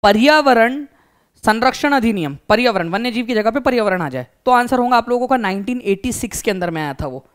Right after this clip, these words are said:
ठीक है, पर्यावरण संरक्षण अधिनियम नाइनटीन एटी सिक्स के अंदर में, एनवायरनमेंट प्रोटेक्शन एक्ट, ठीक है। चलो गुड। Now फ्रेंड नेक्स्ट आगे बढ़ते हैं हम लोग यहाँ पर में। Who was the first Indian Governor General of India?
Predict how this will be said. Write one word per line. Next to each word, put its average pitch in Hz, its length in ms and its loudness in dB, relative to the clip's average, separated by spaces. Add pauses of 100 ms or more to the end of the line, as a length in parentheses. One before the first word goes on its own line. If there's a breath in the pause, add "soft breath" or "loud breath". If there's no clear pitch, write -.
(100)
ठीक 254 120 -2
है, - 220 -4
पर्यावरण 226 500 4
संरक्षण 196 480 -6
अधिनियम 214 360 -6
नाइनटीन 185 340 -6
एटी 180 160 -10
सिक्स - 240 -12
के 151 80 -10
अंदर 139 160 -10
में, 135 120 -12 (220 soft breath)
एनवायरनमेंट 202 440 -4
प्रोटेक्शन 202 520 -8
एक्ट, - 200 -10 (340)
ठीक 277 120 -4
है। 370 60 -6 (260)
चलो - 220 -6
गुड। 160 200 -6 (400 loud breath)
Now 247 140 2
फ्रेंड 285 160 0
नेक्स्ट - 200 -4
आगे 220 160 4
बढ़ते 247 180 0
हैं - 20 2
हम 262 60 0
लोग 254 100 -2
यहाँ 233 160 0
पर 247 120 -2
में। 269 160 -6 (260 soft breath)
Who 269 160 4
was 254 120 2
the 269 180 0
first 254 200 2
Indian 233 320 -4
Governor 233 360 0
General 240 320 -2
of 254 60 -10
India? 170 300 -2